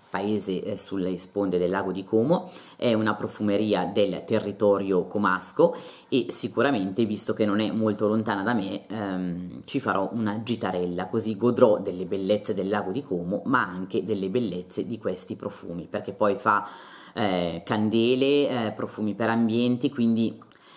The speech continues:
è comunque sicuramente un brand del territorio tutto da scoprire. Io ho finito, vi dico cosa ho deciso di comprare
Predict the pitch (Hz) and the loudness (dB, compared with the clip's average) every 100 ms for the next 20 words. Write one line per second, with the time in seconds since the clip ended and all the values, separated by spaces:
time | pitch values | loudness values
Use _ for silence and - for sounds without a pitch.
0 | - - 143 - 139 143 135 - 120 135 | -20 0 2 4 4 4 2 0 2 2
1 | 139 101 98 113 - 156 156 139 110 107 | 2 0 0 2 4 2 2 2 4 2
2 | 101 104 101 131 - 117 131 139 110 95 | 2 0 4 4 4 0 0 2 0 2
3 | 110 123 123 104 - 113 110 - - - | 2 2 0 -14 -2 0 0 -4 -14 -8
4 | 110 - 90 87 87 - - _ - 185 | -6 -4 -8 -8 -10 -14 -20 _ -2 6
5 | 170 139 127 - - - - 170 - - | 12 12 10 4 -6 -6 6 8 8 4
6 | 156 160 196 190 247 311 - - - _ | 2 4 4 8 8 6 -2 -14 -20 _
7 | - - - - - - 117 135 143 143 | -14 -14 -20 -20 -12 -6 0 2 6 4
8 | - 110 - - 117 113 107 - 123 135 | 6 4 4 2 4 4 0 0 -2 0
9 | 120 - 135 117 113 117 - 110 104 104 | -4 -2 0 2 0 0 2 0 2 0
10 | 92 92 | -2 -4